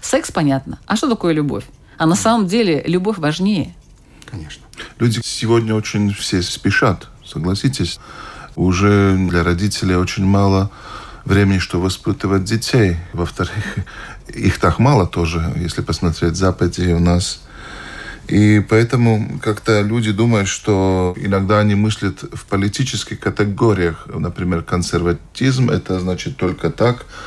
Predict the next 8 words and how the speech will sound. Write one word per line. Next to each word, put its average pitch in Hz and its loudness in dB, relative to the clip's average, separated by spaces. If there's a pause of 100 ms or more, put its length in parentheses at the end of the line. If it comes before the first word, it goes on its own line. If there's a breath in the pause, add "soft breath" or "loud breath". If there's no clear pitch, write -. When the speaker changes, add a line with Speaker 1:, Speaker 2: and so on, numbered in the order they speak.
(140)
Speaker 3:
вот - -2
одна 87 2
консервативная 87 0
партия 113 2 (480 loud breath)
или 90 0
другая 90 2
там 85 0
либералы. 90 2